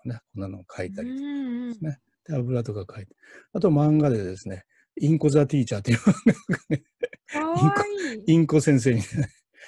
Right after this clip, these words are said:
Speaker 1: で、これが昔からね、なん、何になるのかわからないんですが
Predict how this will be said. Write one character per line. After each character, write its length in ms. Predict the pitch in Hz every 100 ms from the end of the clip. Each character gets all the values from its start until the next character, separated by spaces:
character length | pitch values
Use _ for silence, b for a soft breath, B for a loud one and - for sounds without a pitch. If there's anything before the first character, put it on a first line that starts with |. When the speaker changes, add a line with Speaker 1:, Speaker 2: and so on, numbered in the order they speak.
| B B -
Speaker 1:
で、 80 | 139
こ 180 | 190
れ 80 | 226
が 140 | 240 226
昔 360 | 214 226 226
か 180 | - 214
ら 60 | 170
ね、 120 | 135
な 180 | 135 165
ん、 120 | -
何 260 | 147 196 208
に 100 | 165
な 120 | 131
る 100 | 120
の 100 | 110
か 80 | 101
わ 100 | 95
か 80 | 117
ら 100 | 123
な 140 | 117
い 40 | 95
ん 60 |
で 100 | 87
す 160 | - 101
が 360 | 92 85 -